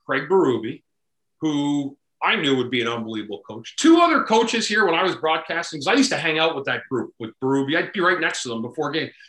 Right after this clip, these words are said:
And every guy would say, "You know, when Berube gets a chance, he'll win a cup somewhere. I hope it's here." <laughs> How many other coaches in the last hundred years have taken the last place team on January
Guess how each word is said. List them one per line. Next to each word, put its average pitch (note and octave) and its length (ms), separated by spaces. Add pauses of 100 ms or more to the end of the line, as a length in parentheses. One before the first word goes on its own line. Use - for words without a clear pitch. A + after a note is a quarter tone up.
(340)
And A3+ 120
every C4 220
guy B3+ 180
would G3+ 160
say, A3 160
"You F#3 60
know, A3+ 160
when E3+ 100
Berube G#3 320
gets G3+ 180
a - 60
chance, F#3+ 300
he'll A#3+ 160
win A3+ 120
a - 60
cup F#3+ 220
somewhere. C#3 340
I D#3 120
hope E3 200
it's - 120
here." - 260 (280)
<laughs> - 280
How - 840
many C#4+ 140
other C#4 220
coaches F#3+ 380
in D3+ 60
the D#3 60
last D#3 280
hundred F#3 400
years F3 240
have - 80
taken D#3+ 220
the D3+ 80
last D#3 420
place E3 280
team E3+ 220
on C3+ 120
January D#3 480